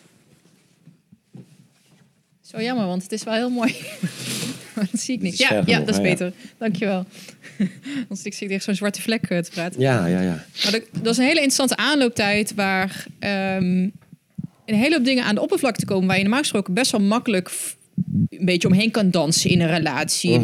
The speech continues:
Speaker 1: beetje jaloezie en een beetje vasthouden en onzekerheid.
Speaker 2: Ja.
Speaker 1: En in de situatie zit, je moet er doorheen. Je moet het zien,
Speaker 2: Ja,
Speaker 1: je
Speaker 2: ja,
Speaker 1: moet
Speaker 2: ja.
Speaker 1: er iets mee doen, anders is het
Speaker 2: Ja.
Speaker 1: je leven lang lijden.
Speaker 2: Ja.
Speaker 1: En een van de trucjes die mijn, well, sister wife, noem het dan maar eventjes.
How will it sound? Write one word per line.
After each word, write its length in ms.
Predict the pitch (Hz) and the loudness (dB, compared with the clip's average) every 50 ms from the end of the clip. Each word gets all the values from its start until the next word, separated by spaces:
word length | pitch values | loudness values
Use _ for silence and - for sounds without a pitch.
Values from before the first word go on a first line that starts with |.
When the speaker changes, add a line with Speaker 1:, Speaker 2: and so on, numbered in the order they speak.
| 123 | 6
Speaker 1:
beetje 160 | 120 131 165 180 | 6 6 6 4
jaloezie 680 | 165 170 180 180 165 - 180 180 175 175 175 170 165 | 4 4 2 2 2 2 2 2 4 4 4 4 2
en 60 | 165 | 2
een 60 | 170 | 2
beetje 240 | 170 175 175 - 190 | 2 0 0 -2 -4
vasthouden 840 | - - 175 180 - - - 170 156 156 170 180 170 170 170 170 170 170 | -4 -2 -2 -2 -2 -4 -4 -2 -2 0 2 2 2 2 2 2 2 0
en 140 | 170 175 | 0 0
onzekerheid. 800 | 170 196 175 - 160 180 - - - 180 175 175 156 165 175 175 | 0 0 0 2 2 2 2 2 2 2 2 2 2 2 0 0
Speaker 2:
Ja. 60 | - - | -2 -2
Speaker 1:
En 40 | 175 180 - - - - - - - | -2 -2 -4 -6 -18 -18 -20 -20 -20
in 140 | - - 202 | -12 -6 -6
de 20 | |
situatie 420 | 180 - 208 185 220 214 214 - 180 | -4 -2 -2 -2 0 -2 0 0 0
zit, 280 | 220 220 - - - - - - - - | 0 0 -4 -4 -12 -20 -20 -20 -6 0
je 140 | 185 185 196 | 2 4 6
moet 400 | 202 202 202 226 262 320 330 320 | 6 6 6 6 6 4 4 2
er 240 | - - 180 185 | 0 0 0 0
doorheen. 420 | 175 170 160 175 185 175 160 160 165 | 2 2 2 4 4 2 2 2 2
Je 80 | 175 | 2
moet 240 | 180 202 240 311 - | 4 4 4 4 2
het 140 | 311 269 - | 2 0 0
zien, 280 | - - - 233 226 226 | 0 0 2 2 4 4
Speaker 2:
Ja, 240 | 233 269 311 285 185 | 6 6 6 6 6
Speaker 1:
je 120 | - 196 | 4 4
Speaker 2:
ja, 60 | 208 | 4
Speaker 1:
moet 200 | 233 269 330 - | 6 6 6 4
Speaker 2:
ja. 60 | - 294 | 4 4
Speaker 1:
er 100 | 269 269 | 4 2
iets 140 | 262 262 - | 2 2 2
mee 120 | 247 220 | 2 2
doen, 220 | 208 202 214 220 220 | 4 4 2 2 2
anders 340 | - 208 214 214 202 - | 2 2 2 2 2 2
is 100 | 208 185 | 0 0
het 140 | 190 202 185 | 0 0 2
Speaker 2:
Ja. 60 | 240 | 2
Speaker 1:
je 60 | 196 196 226 | 2 4 4
leven 220 | 262 277 233 196 | 2 2 2 0
lang 180 | 175 175 180 185 | 2 2 2 2
lijden. 560 | 196 233 269 277 247 196 175 165 170 180 - - - | 2 2 2 2 2 2 2 0 -2 -4 -6 -8 -10
Speaker 2:
Ja. 260 | - 202 - - - - - - | -2 -2 -2 -2 -2 -6 -12 -8
Speaker 1:
En 120 | 196 190 | -6 -4
een 160 | - 214 220 | -2 -2 0
van 140 | 208 220 202 | 0 0 0
de 360 | 190 185 185 180 175 190 190 - _ _ _ _ _ _ _ _ | 2 2 2 2 2 0 -2 -4 _ _ _ _ _ _ _ _
trucjes 320 | - - 262 240 - 214 - | -4 -4 -2 0 0 -2 0
die 120 | - 202 | 0 0
mijn, 340 | 180 170 165 165 175 175 - | 0 2 0 0 0 -2 -2
well, 160 | 165 160 156 | -4 -6 -6
sister 320 | 156 - 196 185 - 185 170 | -4 -4 -4 -2 -2 -2 -2
wife, 300 | 165 160 165 165 - 180 | -2 -2 -2 -2 -2 -2
noem 100 | 160 160 | -2 -2
het 80 | 160 | -4
dan 120 | - 160 160 | -4 -6 -6
maar 100 | 156 - | -6 -6
eventjes. 480 | 160 165 - - 247 277 - - - | -8 -8 -8 -6 -6 -6 -6 -8 -10